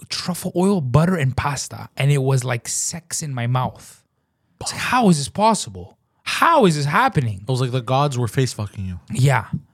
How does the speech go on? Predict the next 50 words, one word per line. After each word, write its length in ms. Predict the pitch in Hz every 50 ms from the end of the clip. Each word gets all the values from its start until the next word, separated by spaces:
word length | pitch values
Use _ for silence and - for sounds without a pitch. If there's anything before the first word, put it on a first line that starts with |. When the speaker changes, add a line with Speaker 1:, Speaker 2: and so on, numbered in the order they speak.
| _ _ _ _ _ _ _ _ _ _ _ _
Speaker 1:
But 140 | - 175 196
again, 220 | 190 165 254 262 202
it's 100 | 165 -
because 300 | - 165 - 165 165 135
we've 280 | 131 131 160 165 156 151
never 280 | 160 165 180 180 202 190
been 240 | 151 175 185 180
used 480 | 156 135 139 175 220 254 240 - - -
to 140 | 160 151 139 127 113 -
that 380 | 175 160 170 170 160 - - -
quality, 720 | - - 160 160 165 165 160 147 139 139 131 127 120 113
right? 280 | 113 123 127 165 220 - 147
We've 140 | 160 165 156
all 140 | 170 180 175
gone 180 | - - 262
to 80 | 208 196
Italian 320 | 175 - 160 165 170 160
restaurants 380 | 151 160 156 - 156 135 120 -
here, 240 | - 226 165 131 131
and 80 | 131
even, 160 | 139 131 139 139
like, 200 | 131 131 - - - - - _ -
the 60 | 135
higher 300 | 131 - 151 185 190 156
end 140 | 139 135 127
ones, 160 | 135 151 156
you're 80 | 139 147
like, 80 | 143 147
"Wow, 160 | 170 160 151
this 100 | 139 135
is 60 | 143
really 160 | 139 143 135
good." 240 | 131 165 156 120 107 - - - - - - - -
Bro, 300 | 120 143 160 156 139 127
not 440 | 139 139 143 147 156 160 165 165
even 440 | 156 160 160 165 156 139 147 135 120 -
close. 260 | - 147 147 131 -
Pizza 340 | - - 185 214 202 233 220
in 120 | 180 160
Rome. 380 | 156 175 226 294 269 165 120 - - - - -
Bro, 120 | - 180
pizza 380 | - - 233 269 - - 254 214
in 120 | 180 170
Naples. 540 | 185 233 302 - 349 349 262 151 113 - - _ _ _ _
Bro, 100 | - 110
forget 300 | - - 139 143 127 101
it. 140 | 92 - _ _ _ _ _ _ _ -
Not 400 | 202 240 320 349 359 349 349 339
even 200 | 311 277 269 208
close. 400 | 240 240 208 147 117 - -